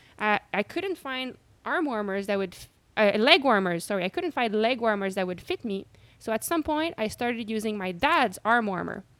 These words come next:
And that was perfect because no one makes leg warmers that were small enough, but if I used his arm warmers, it was a perfect size.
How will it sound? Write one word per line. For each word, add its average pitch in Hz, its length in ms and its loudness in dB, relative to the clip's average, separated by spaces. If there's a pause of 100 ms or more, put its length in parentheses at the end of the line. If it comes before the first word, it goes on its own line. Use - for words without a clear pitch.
(140)
And 208 180 2
that 330 220 6
was 285 200 2
perfect - 460 -2 (160)
because 226 500 2
no 240 160 0
one 339 240 0
makes 226 460 -4 (260)
leg 285 240 -2
warmers 220 340 2
that 208 140 2
were 202 120 0
small 226 280 -2
enough, 269 320 -2
but 226 140 -2
if 226 120 -4
I 226 80 -6
used 208 340 -6
his 370 260 -6
arm 226 240 -4
warmers, 208 360 -6
it 208 80 -4
was 202 120 -2
a - 40 -8
perfect 262 380 -6
size. 277 380 -6